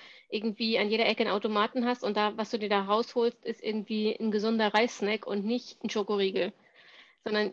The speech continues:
hier gibt's halt unterwegs erschwinglich nur Fett und Zucker und meistens in Kombination.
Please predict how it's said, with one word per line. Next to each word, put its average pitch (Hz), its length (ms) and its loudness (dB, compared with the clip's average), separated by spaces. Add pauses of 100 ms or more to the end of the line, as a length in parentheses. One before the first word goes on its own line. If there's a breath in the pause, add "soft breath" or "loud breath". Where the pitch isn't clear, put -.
hier 233 340 6
gibt's 233 240 0
halt 214 180 4
unterwegs 214 720 2
erschwinglich 247 840 2 (480)
nur 226 680 0
Fett - 260 -10
und 202 120 -6
Zucker 190 420 -4 (120)
und 202 160 -2
meistens 202 360 -2
in 196 120 2
Kombination. 196 680 0